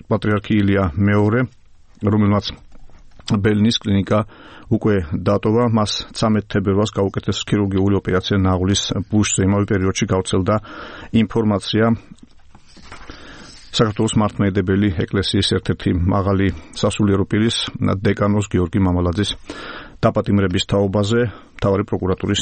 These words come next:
ინფორმაციით, მას ბრალად ედება ერთ-ერთი მაღალი იერარქიის სასულიერო პირის მკვლელობის მცდელობა.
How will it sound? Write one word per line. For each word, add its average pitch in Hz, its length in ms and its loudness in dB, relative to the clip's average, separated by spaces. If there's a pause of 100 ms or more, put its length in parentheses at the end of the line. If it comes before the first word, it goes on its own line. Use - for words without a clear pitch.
ინფორმაციით, 95 560 0 (1040)
მას 98 160 0
ბრალად 98 360 0 (120)
ედება 90 240 2
ერთ-ერთი 98 320 -2
მაღალი 92 400 2 (560)
იერარქიის 101 640 2
სასულიერო 90 560 0 (240)
პირის 92 360 0 (120)
მკვლელობის 92 540 0 (180)
მცდელობა. 98 600 0